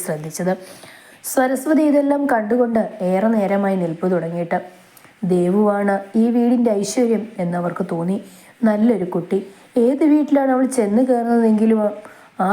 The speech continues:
കുടുംബം ഭാഗ്യമുള്ളതാണെന്ന് സരസ്വതി മനസ്സിലുരുവിട്ടു. ലച്ചുവിനെ അവർ കുറേ നോക്കിയെങ്കിലും പുറത്തേക്കിറങ്ങിയതേയില്ല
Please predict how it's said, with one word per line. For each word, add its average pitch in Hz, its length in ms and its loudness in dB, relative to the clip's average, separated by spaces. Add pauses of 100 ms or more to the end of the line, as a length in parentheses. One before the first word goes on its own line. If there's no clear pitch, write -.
(120)
കുടുംബം 214 340 2 (180)
ഭാഗ്യമുള്ളതാണെന്ന് 202 1000 0 (280)
സരസ്വതി 180 540 -2
മനസ്സിലുരുവിട്ടു. 170 760 -4 (640)
ലച്ചുവിനെ 202 500 0 (100)
അവർ 190 100 0 (120)
കുറേ 190 180 2 (140)
നോക്കിയെങ്കിലും 202 560 0 (220)
പുറത്തേക്കിറങ്ങിയതേയില്ല 214 1120 0